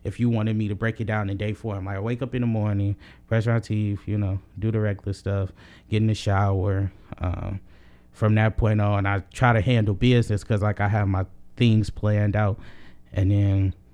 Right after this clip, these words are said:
who gives a fuck what I do? Y'all don't even care what I do. <laughs> But, um, after that point, I look at what I got to do for the day. I try to handle my business and, like, get all my homework done before, like, five o'clock.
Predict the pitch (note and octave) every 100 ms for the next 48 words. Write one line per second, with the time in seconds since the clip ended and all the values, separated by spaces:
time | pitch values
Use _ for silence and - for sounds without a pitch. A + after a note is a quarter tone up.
0 | - B3 C4 A#2 A2 G2+ - F2+ - D2+
1 | D#2 D2 D2+ E3+ - E2+ F#2+ - - C#2+
2 | D2+ D2+ - D#2+ C3+ - - E3 D3+ E3
3 | D#3 D3 - C#3+ - F3 B2+ A2+ A2 -
4 | - - D#3+ E3+ A#2+ B2 C3 - C3 B2+
5 | A2 - _ - _ - _ - G#2 F#2+
6 | F2+ F#2+ B2+ C3+ B2 A#2+ A#2+ A#2 A#2 G#2+
7 | G#2 G2+ G2 G2+ G2 - - A2+ D3+ D3
8 | C3+ B2+ A#2 G2+ G2 A#2 A2+ A#2 G#2+ F2+
9 | F#2+ G2+ G2 G#2+ G#2 G2+ F#2+ A2 G#2+ G#2+
10 | G#2+ G2 F#2 - E2 E2+ E2+ E2+ E2+ -
11 | E2